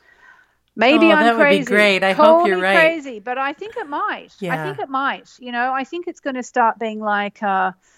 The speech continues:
Speaker 1: you know, on those sci-fi programs, I don't know, I, I mean, I,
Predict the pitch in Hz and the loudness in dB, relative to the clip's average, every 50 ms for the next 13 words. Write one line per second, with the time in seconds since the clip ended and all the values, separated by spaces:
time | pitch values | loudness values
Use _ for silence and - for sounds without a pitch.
0 | _ _ _ _ _ _ _ _ _ - 349 392 403 392 381 349 311 269 262 - | _ _ _ _ _ _ _ _ _ -4 0 2 2 2 2 2 0 -4 -4 -6
1 | - - 262 240 240 254 247 - 262 226 208 208 - - 214 196 202 180 185 175 | -4 -2 -2 0 0 -2 -2 -4 -4 -4 -4 -4 -6 -6 -4 -4 -4 -4 -6 -6
2 | 180 185 180 208 220 214 190 175 175 170 170 175 180 180 175 - 190 190 185 185 | -6 -6 -6 -6 -6 -6 -6 -6 -6 -6 -6 -6 -6 -8 -10 -12 -12 -10 -8 -8
3 | 185 180 185 185 185 | -6 -6 -6 -8 -10